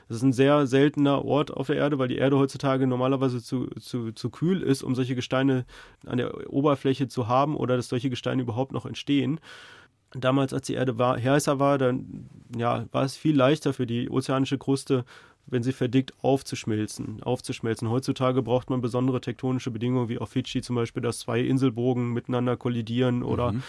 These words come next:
Speaker 1: in Japan findet man sowas auch, wo dann,
Speaker 2: Mhm.
Speaker 1: ähm, ja, auch ein Inselbogen mit einer kontinentalen Kruste kollidiert oder in Anden. Aber es ist sehr selten eigentlich. Also es ist nicht der Regelfall.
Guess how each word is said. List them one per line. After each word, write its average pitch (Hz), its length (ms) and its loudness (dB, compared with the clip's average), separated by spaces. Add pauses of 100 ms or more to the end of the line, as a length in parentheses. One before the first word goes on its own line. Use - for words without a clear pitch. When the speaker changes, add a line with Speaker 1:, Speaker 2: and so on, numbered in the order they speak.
(360)
Speaker 1:
in 113 160 -4
Japan 120 460 4
findet 120 260 -2
man 120 140 0
sowas 110 280 -4
auch, 120 400 -4
wo 120 80 -4
dann, 113 240 -2
Speaker 2:
Mhm. - 60 -4
Speaker 1:
ähm, 113 280 -2 (320)
ja, 104 220 -8
auch - 320 -4 (320)
ein - 240 -12
Inselbogen 127 720 0
mit - 340 -6
einer 113 160 -8
kontinentalen 127 680 -2
Kruste 127 340 -8
kollidiert 117 560 -6
oder 113 160 -4
in 110 100 -8
Anden. 131 400 -2 (460)
Aber 120 180 2
es 120 120 0
ist 131 120 -2
sehr 127 160 4
selten 113 380 0
eigentlich. 101 480 -8 (280)
Also 110 200 -8
es 107 80 -10
ist - 80 -8
nicht 117 180 -4
der 113 100 -2
Regelfall. 110 520 -2